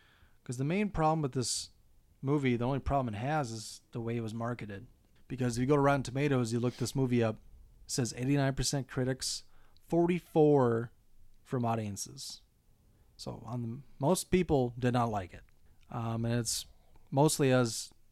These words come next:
to do with how it was marketed. Uh, you understand what I mean after you've seen the film, but, and it is a divisive film. It's not one that's necessarily for everyone, but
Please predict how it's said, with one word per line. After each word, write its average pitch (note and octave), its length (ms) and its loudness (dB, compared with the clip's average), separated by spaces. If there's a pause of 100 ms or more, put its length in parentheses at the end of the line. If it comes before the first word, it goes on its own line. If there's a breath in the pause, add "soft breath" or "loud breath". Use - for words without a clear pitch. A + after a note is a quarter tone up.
(180)
to C3 100 -10
do A#2 180 2
with A#2 200 0
how A2 200 -4
it A2+ 100 -6
was G#2+ 200 -6
marketed. A2+ 460 -4 (1000)
Uh, G2+ 260 -10
you A2 280 -6 (200)
understand B2+ 440 0
what A#2+ 120 0
I A#2 80 -2
mean F3+ 320 2
after C3 260 0
you've A#2+ 160 0
seen C#3+ 180 -2
the A2+ 80 0
film, C#3 460 2
but, A#2 240 4 (800 soft breath)
and C3+ 140 2
it F3+ 100 4
is A3+ 180 4
a G3 60 2
divisive D#3 480 4
film. G#2+ 240 -2
It's G#2+ 160 -6
not D#3+ 200 2
one C#3 180 -2
that's B2 180 -2
necessarily C3 480 0
for A2+ 160 -4
everyone, C3 460 2 (760)
but B2 240 2